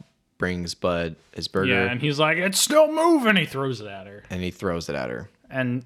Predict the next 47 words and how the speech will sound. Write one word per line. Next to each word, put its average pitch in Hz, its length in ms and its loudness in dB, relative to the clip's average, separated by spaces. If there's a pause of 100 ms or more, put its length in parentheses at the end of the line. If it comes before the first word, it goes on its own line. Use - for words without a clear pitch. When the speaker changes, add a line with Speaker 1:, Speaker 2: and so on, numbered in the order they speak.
Speaker 2:
Sissy 143 300 0
is 127 120 0
like, 117 320 -2
"You, 120 160 -6
this 113 160 -10
is - 60 -14
not 110 260 -6
chill. 107 340 -8
You're 104 140 -14
not 101 220 -18
being 98 200 -18
chill." 98 400 -16 (120)
Speaker 1:
And, 104 280 2
but 107 120 2
it 101 120 0
misses 92 720 -2 (100)
the, 92 480 -6
uh, - 100 -4
Speaker 2:
Oh, 165 40 6
yeah, 180 100 6
and 170 80 2
it 139 60 -4
hits 151 200 -4
Speaker 1:
waitress, 98 480 -2
Speaker 2:
Wes. - 60 -8
Speaker 1:
and 92 80 -4
it 80 100 -4
hits - 320 -8
Wes. 73 680 -4 (760)
Speaker 2:
He 131 80 -4
was 135 100 0
ready 135 280 4
to, 131 100 -2
he 131 80 -2
was 127 140 2
ready 123 160 4
to 110 60 -8
Speaker 1:
He 107 40 -10
was 98 120 -14
Speaker 2:
tussle. 98 280 -4
Speaker 1:
ready 98 220 2
to 90 160 -2
throw 92 400 -2
down. 73 480 -2 (100)
And 87 180 -4
so, 80 600 -2 (120)
and 87 320 -4